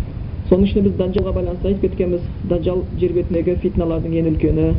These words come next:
бүліктің ең үлкені. Ол сол, а, ілгергі өткен бүліктерден кейінгі осы болған бүліктердің ішінде тура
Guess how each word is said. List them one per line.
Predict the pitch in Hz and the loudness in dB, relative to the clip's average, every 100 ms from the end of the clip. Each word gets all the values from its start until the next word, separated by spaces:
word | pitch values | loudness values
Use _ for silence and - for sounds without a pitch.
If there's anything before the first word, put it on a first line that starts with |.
| - | 2
бүліктің | 160 160 165 160 | 0 2 2 2
ең | 165 | 2
үлкені. | 156 147 156 185 - - 190 | 2 2 0 -2 -6 -2 -2
Ол | 147 - | -2 -4
сол, | - 139 - | -2 -2 -2
а, | 143 - - - | -2 -2 -2 -4
ілгергі | 165 165 160 170 | 0 2 2 0
өткен | - 165 | 0 0
бүліктерден | 160 165 160 160 151 | 2 0 0 -2 0
кейінгі | 156 160 170 156 156 | 0 2 0 0 -2
осы | 156 | -2
болған | 151 160 160 156 | 0 0 0 0
бүліктердің | 156 151 156 | 0 -2 0
ішінде | 160 165 | 0 0
тура | 175 | -2